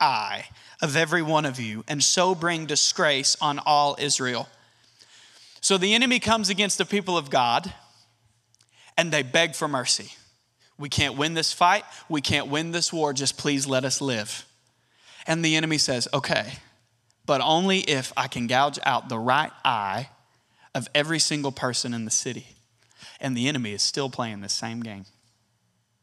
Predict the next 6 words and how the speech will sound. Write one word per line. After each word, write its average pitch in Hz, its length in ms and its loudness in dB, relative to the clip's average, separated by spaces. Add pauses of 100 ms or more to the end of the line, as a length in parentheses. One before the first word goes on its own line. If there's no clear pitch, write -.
(2000)
"I'll 123 200 6
let 139 320 -2
you 139 60 -4
go 131 180 0
to 117 40 -2
church. - 520 -4